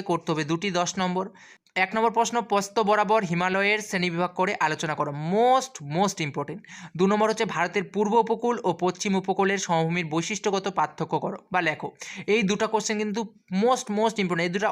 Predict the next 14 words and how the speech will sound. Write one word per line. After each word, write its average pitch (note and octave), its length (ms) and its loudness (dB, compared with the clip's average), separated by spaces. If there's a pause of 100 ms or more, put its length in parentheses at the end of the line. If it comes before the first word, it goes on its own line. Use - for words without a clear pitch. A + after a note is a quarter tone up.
(120)
অবশ্যই G3+ 340 0
কিন্তু G#3 200 -4
প্র্যাকটিস F3+ 400 -2
করবে, D3 160 0 (180)
খুবই, A3+ 200 0 (120)
খুবই G#3+ 240 -2
গুরুত্বপূর্ণ। D#3 420 -2 (500)
নেক্সট A3 180 0 (240)
করবে G#3+ 220 2 (760)
পূর্ব A3+ 260 2 (200)
ও - 20 6 (140)
মধ্য F#3+ 200 2 (120)
ভারতের G#3+ 380 0
লৌহ F#3+ 140 4